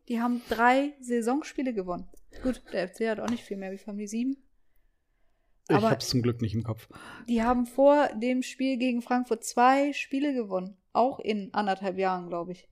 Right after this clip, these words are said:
Speaker 1: Bei denen fing das ja noch früher an als
Speaker 2: Ja.
Speaker 1: beim F C. Also, wenn du da nicht sagst, „Wir hauen die aus dem Stadion“, Entschuldigung.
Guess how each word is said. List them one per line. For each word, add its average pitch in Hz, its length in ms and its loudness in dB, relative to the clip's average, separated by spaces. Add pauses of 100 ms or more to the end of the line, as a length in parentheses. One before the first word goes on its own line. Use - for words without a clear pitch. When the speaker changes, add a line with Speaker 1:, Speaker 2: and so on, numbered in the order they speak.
(140)
Speaker 1:
Bei 208 100 -4
denen 214 200 0
fing 247 160 -2
das 226 140 -2
ja 202 80 -2
noch 233 120 -4
früher 185 280 0
an 175 140 -2
als 180 120 -6
Speaker 2:
Ja. - 100 -4
Speaker 1:
beim 180 120 -8
F 180 100 -16
C. - 240 -12
Also, 175 220 -12 (480)
wenn 202 120 -4
du 202 60 -2
da 208 200 4
nicht 254 180 2
sagst, 220 280 0
„Wir 202 140 0
hauen 240 160 2
die 240 100 2
aus 208 120 -4
dem 190 120 -8
Stadion“, 208 500 0
Entschuldigung. 180 640 -4